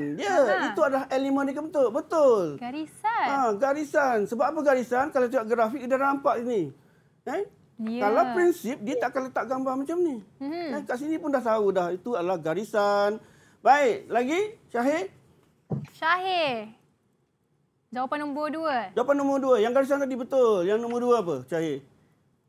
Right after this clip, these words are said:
Speaker 2: Hmm, ni saya pun nak cuba ni, nak baca-baca ni. Mana tu saya betul kan? Syahir jawab dulu. <laughs>
Speaker 1: Ya, Syahir jawab dulu. Nanti kita tunjukkan jawapan dia. Betul atau tidak? Syahir dengar tak?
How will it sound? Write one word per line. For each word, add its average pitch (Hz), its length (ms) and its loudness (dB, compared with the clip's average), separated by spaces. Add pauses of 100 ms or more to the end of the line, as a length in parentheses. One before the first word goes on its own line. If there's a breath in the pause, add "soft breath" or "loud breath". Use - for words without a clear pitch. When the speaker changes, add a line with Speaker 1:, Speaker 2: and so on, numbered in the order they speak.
Speaker 2:
Hmm, 214 240 -10
ni 233 100 -4
saya 269 160 -6
pun 302 120 -8
nak 302 120 -8
cuba 311 280 -6
ni, 339 120 -4
nak 294 120 -4
baca-baca 285 520 -6
ni. 294 280 -6
Mana 226 160 -10
tu 254 80 -12
saya 262 140 -8
betul 262 280 -8
kan? 277 300 -6 (880)
Syahir 339 320 -2
jawab 359 240 2
dulu. 359 280 2 (360)
<laughs> 269 480 -12 (120)
Speaker 1:
Ya, 208 160 -2
Syahir 262 180 2
jawab 240 140 4
dulu. 220 160 0
Nanti 214 160 0
kita 233 160 -6
tunjukkan 220 320 -2
jawapan 196 320 0
dia. 135 180 -4 (140)
Betul 220 240 -2
atau 190 140 -2
tidak? 139 260 -4 (1500)
Syahir 226 160 0
dengar 262 180 2
tak? 226 160 6